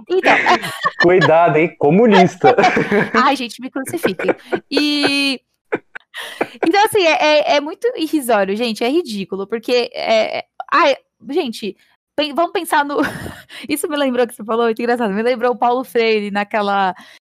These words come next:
Speaker 1: imagem, eu acho que eu até te mandei, o pessoal não vai conseguir ver, né, mas é uma imagem do Paulo Freire que é assim: é, não adianta, a frase é: a, como é que é?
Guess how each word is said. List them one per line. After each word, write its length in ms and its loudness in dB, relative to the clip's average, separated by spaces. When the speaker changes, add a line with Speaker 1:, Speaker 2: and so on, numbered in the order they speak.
Speaker 1:
imagem, 500 0
eu 180 -6
acho 160 -4
que 60 -10
eu 20 -6
até 140 -4
te 120 -12
mandei, 560 -2
o 80 -6
pessoal 300 -2
não 80 -4
vai 100 -2
conseguir 320 -10
ver, 260 0
né, 140 0
mas 300 -4
é 100 2
uma 140 2
imagem 300 0
do 80 -6
Paulo 240 -2
Freire 260 -2
que 160 -6
é 80 2
assim: 420 -4
é, 320 2
não 160 -2
adianta, 720 0
a 100 -2
frase 440 0
é: 200 2
a, 400 0
como 140 -8
é 40 -6
que 100 -6
é? 180 0